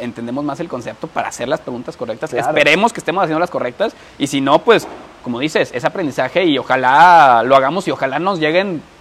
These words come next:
Speaker 1: retroalimentaciones.
Speaker 2: ¿Así será?
Speaker 1: Va a su-, va a suceder, va a
Speaker 2: Va a
Speaker 1: suceder.
Speaker 2: suceder. Y, y ahora que, bueno, ya vienes con el feedback, eh, traes ya crecida la aplicación de usuarios, mil doscientos, ahorita me platicabas. que
Speaker 1: Mi-,
Speaker 2: ahí vas.
Speaker 1: mil doscientos usuarios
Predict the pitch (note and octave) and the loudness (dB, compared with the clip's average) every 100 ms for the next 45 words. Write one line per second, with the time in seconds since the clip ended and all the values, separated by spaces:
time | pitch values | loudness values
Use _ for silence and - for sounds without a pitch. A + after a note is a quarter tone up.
0 | - C#3 C3 C3 B2 B2 C3 C#3+ F3 D#3 | -12 -10 -8 -8 -8 -8 -6 -2 0 0
1 | C3 C#3+ - _ _ _ _ - - - | -2 -6 -12 _ _ _ _ -20 -20 -2
2 | F#3 A#3 F#3 F#3 G#3+ D3 A#2 - - A2 | 2 2 2 0 -2 -2 -2 -4 -8 -2
3 | B2 D3 C#3 G#2 A#2+ G2+ - - - _ | 2 2 0 -4 -4 -6 -12 -20 -20 _
4 | - - D#3 D#3 D#3 - D#3 D#3 E3+ F#3+ | -12 0 2 2 0 -2 0 2 4 0
5 | - F3+ D#3+ B2+ - A#2+ B2 A2+ A#2+ A#2 | -2 -4 -2 -4 -4 -8 -4 -2 0 -2
6 | E3+ - A#2 C3+ C#3 - A#2 A2 A2 D3+ | -4 -14 -8 -6 -8 -12 -12 -12 -8 -4
7 | D3+ C#3 C#3+ C#3+ C#3 C3 C3+ G#2+ A2+ - | -2 -2 -2 -2 -2 -6 -10 -8 -8 -6
8 | A#2+ B2+ A#2 A#2 A#2+ A#2+ _ - A2+ A2 | -4 -4 -6 -6 -6 -12 _ -12 -10 -8
9 | C3 B2 A#2 G#2+ G#2 G2+ - A2 G#2+ D3 | -6 -6 -4 -8 -10 -14 -14 -16 -10 -6
10 | D3+ D3+ B2+ B2 B2 B2 C#3 C3 C3+ B2+ | -4 -4 -8 -6 -6 -6 -8 -10 -10 -12
11 | A2+ G#2+ A2+ G#2 - F#2 A2 D3 D3 D3+ | -12 -10 -12 -14 -12 -12 -8 0 0 0
12 | D3+ - D#3+ E3 D#3+ E3+ F3+ G3 F#3 F#3 | -4 -4 0 2 2 0 2 0 0 0
13 | G3+ C#3+ D3 F3 G#3 B3 - | -2 2 6 6 6 2 -2